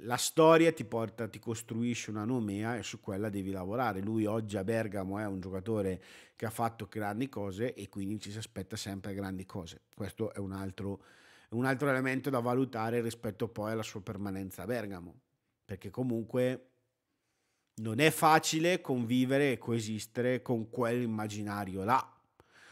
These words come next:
Cioè, voi vi ricordate quando Ilicic nell'ultima fase giocava male? Te, eh, potevi dire quello che vuoi, ma tu avevi in mente un altro Ilicic e non riuscivi,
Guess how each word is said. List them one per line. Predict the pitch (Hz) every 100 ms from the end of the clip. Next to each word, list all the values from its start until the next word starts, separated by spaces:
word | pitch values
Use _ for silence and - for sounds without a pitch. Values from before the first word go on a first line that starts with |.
| - -
Cioè, | 104
voi | 120
vi | 131
ricordate | 120 107 104 123 123
quando | 120 110
Ilicic | 110 113 113 113 113
nell'ultima | 104 107 113 104
fase | - 104 107
giocava | 98 104 104 101
male? | 104 98 90 90 98 92 -
Te, | 113 123 107 117 101
eh, |
potevi | - 104 120 123
dire | 104 110
quello | 117 104
che |
vuoi, | 131
ma | 104
tu | 104
avevi | 120 113
in |
mente | 110 120 113
un | 104
altro | 104 95 110
Ilicic | 101 104 117 139 -
e | 98
non | 101
riuscivi, | 90 87 - 127 117 107 90